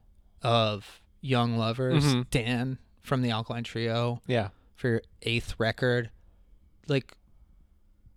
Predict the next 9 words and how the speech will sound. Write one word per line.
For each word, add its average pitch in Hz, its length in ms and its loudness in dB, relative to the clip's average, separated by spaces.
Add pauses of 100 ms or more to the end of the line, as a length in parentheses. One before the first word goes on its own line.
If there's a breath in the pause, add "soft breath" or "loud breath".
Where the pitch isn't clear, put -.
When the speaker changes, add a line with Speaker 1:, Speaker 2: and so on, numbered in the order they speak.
(460)
Speaker 1:
at 156 160 2
least 165 680 -2 (1600)
tell 139 580 4 (840)
something 139 440 0
that 135 120 4
has, 123 220 0
like, 120 160 -2
some 127 280 -2
distinctive - 1400 -6